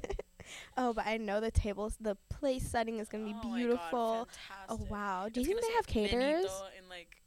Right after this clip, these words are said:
Speaker 2: lovely cursive.
Speaker 1: Wait, do you think
Speaker 2: He'll
Speaker 1: it's gonna
Speaker 2: be
Speaker 1: say
Speaker 2: sat
Speaker 1: Bad
Speaker 2: next
Speaker 1: Bunny or
Speaker 2: to
Speaker 1: Benito?
Speaker 2: Benito for
Speaker 1: <laughs>
Speaker 2: sure. And it'll probably, it'll be, like, Benito, Timothy.
Speaker 1: Oh.
Speaker 2: <laughs>
Speaker 1: Which we will get into.
Speaker 2: <laughs>
Speaker 1: Oh, are they still together?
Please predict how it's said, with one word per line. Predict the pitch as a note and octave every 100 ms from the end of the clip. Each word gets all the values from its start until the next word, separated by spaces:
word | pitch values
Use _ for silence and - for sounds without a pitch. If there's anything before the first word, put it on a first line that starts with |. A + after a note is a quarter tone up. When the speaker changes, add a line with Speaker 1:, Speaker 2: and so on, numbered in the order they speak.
| -
Speaker 2:
lovely | F3+ E3 D#3+ F3 F3+ -
cursive. | D#3+ - D#3+ D#3 D3+ - A#3+
Speaker 1:
Wait, | A#3+ C4+ A#3
do | A#3+
you | C4+
think | E4+
Speaker 2:
He'll |
Speaker 1:
it's | F#4
gonna | E4+
Speaker 2:
be |
Speaker 1:
say | E4+
Speaker 2:
sat | C#4
Speaker 1:
Bad | C4
Speaker 2:
next | A#3 G#3+
Speaker 1:
Bunny | C#4
or | C#4+
Speaker 2:
to |
Speaker 1:
Benito? | A#3 A3+ G#3 G#3+ G3 A3 C4
Speaker 2:
Benito | B3 G#3+ F3+ -
for | - D#3
Speaker 1:
<laughs> |
Speaker 2:
sure. | F#4 E4 A3+ - - B3+ B3+ - - - F3
And | G#3
it'll | A3+ G#3+
probably, | - D#3+ F#3+ F#3 - -
it'll | G3+
be, | G3 G3
like, | F3 -
Benito, | F3+ F3+ G3 G3 F#3 F3+ F3+
Timothy. | - F3+ F3+ - E3 D#3+ E3 E3 _ _ _ _
Speaker 1:
Oh. | A#3+ G#3 G3 - -
Speaker 2:
<laughs> | C#4 B3 - - D4 - - -
Speaker 1:
Which | A3+ G3+ -
we | A3
will | F#3+ F3
get | F3+ -
into. | E3 G3 -
Speaker 2:
<laughs> | G#3 B3 - - - - A3 G#3 - - -
Speaker 1:
Oh, | A#3 A3+ A3+ - A3+
are | C4+
they | B4
still | - C5
together? | D#4+ A#3 D4+